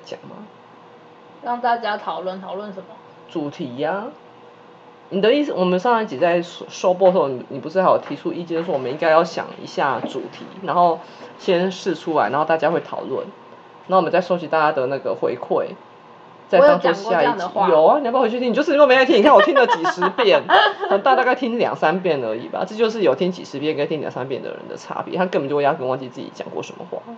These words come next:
Speaker 2: 嗯，对。
Speaker 1: 那你还记得你要量体重吗？
Speaker 2: 我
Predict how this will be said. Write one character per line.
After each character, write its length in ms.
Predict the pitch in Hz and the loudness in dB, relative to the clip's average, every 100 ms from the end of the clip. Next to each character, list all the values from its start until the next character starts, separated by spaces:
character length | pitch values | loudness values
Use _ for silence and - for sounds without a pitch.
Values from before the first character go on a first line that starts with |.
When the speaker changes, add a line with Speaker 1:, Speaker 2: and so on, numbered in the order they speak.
| - - | -20 -16
Speaker 2:
嗯， 360 | 247 220 180 185 | -12 -12 -12 -8
对。 280 | 202 175 160 - - - - - | -6 -6 -8 -20 -20 -20 -20 -6
Speaker 1:
那 100 | 226 | 0
你 60 | 170 | 2
还 60 | |
记 100 | 165 | 4
得 60 | 170 | 2
你 60 | 139 | 2
要 80 | |
量 160 | 131 123 | 0 -2
体 140 | - - | -8 -10
重 140 | - - | -12 -10
吗？ 120 | - - - - | -18 -18 -20 -14
Speaker 2:
我 120 | 214 | -12